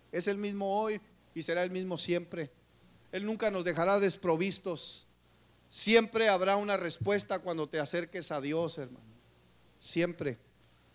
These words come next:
En lo humano, las respuestas se, se, se, se limitan. Las respuestas escasean.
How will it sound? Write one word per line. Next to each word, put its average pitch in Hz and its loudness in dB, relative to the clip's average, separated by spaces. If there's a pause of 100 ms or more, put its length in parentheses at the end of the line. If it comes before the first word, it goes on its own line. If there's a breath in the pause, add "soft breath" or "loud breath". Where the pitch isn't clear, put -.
(300)
En 156 0
lo 165 4
humano, 214 2 (400)
las 160 0
respuestas 202 0
se, 165 0 (460)
se, - -2 (320)
se, - -8
se 180 -2
limitan. 180 -4 (1400)
Las 165 -2
respuestas 208 -2 (200)
escasean. 175 0